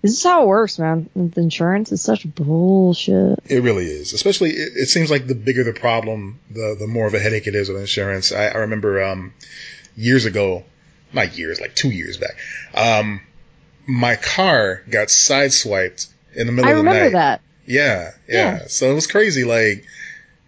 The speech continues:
Speaker 1: Were they drunk? Were,
Speaker 2: it's
Speaker 1: was
Speaker 2: so
Speaker 1: it a drunk
Speaker 2: surreal.
Speaker 1: driver?
Speaker 2: It was a drunk driver, and the guy, um,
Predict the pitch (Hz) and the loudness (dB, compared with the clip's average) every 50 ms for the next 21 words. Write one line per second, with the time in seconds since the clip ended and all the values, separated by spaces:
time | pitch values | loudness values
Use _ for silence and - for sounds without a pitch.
0 | _ _ _ _ _ - 277 277 294 285 220 208 214 220 240 294 - - - - | _ _ _ _ _ -2 0 2 2 2 2 2 2 2 2 0 -2 -6 -12 -2
1 | - 220 190 185 - 240 240 247 - 269 254 240 214 175 160 151 180 180 143 - | 2 2 4 4 4 4 4 4 4 4 4 2 2 2 2 4 4 4 4 2
2 | 196 208 240 262 311 - - 160 175 175 180 160 147 170 190 202 160 143 135 123 | 2 0 -2 -4 -4 -2 0 2 2 2 0 0 -2 -2 -2 -2 0 0 0 2
3 | 117 110 104 104 104 107 110 - _ _ - 131 123 120 117 110 104 110 127 127 | 2 0 -2 -4 -6 -8 -10 -16 _ _ -6 -4 -4 -2 -4 -6 -4 -2 0 0
4 | 139 143 151 151 151 156 151 151 _ _ _ _ _ _ _ 123 117 117 113 107 | 2 2 0 0 0 -2 -6 -12 _ _ _ _ _ _ _ -4 -2 0 0 0
5 | 107 107 101 98 95 98 | -2 -4 -4 -8 -12 -16